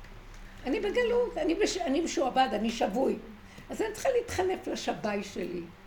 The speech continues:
<laughs> שייתן לי פיתה, שייתן לי זה, לא יודעת מה. לקראת הסוף אנחנו אומרים, "לא,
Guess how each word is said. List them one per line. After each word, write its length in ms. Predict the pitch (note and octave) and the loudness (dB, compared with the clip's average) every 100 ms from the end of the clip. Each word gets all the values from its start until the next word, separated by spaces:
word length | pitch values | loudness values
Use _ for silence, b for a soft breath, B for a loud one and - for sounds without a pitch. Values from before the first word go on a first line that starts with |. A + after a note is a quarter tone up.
| - | -4
<laughs> 300 | G#4+ G#4+ - | -2 0 -2
שייתן 260 | E4+ - C4+ | -4 -4 -2
לי 100 | A#3 - | -2 0
פיתה, 300 | E4+ - B3 A3 | -2 0 -8 -8
שייתן 260 | C4+ A3+ A3+ A#3 | -10 -10 -8 -8
לי 120 | - | -6
זה, 160 | C4 B3 G#3+ | -6 -6 -6
לא 60 | |
יודעת 180 | A#3 A#3 - - | -8 -10 -12 -14
מה. 60 | - - - B B B B B B - | -14 -16 -18 B B B B B B -10
לקראת 400 | A3+ - - - | -8 0 2 2
הסוף 360 | - - B3+ B3+ | 0 0 0 2
אנחנו 320 | A#3+ A#3 A#3 | 0 0 0
אומרים, 260 | A3 A3+ A3+ | 0 0 4
"לא, 300 | C#4+ E4 | 6 6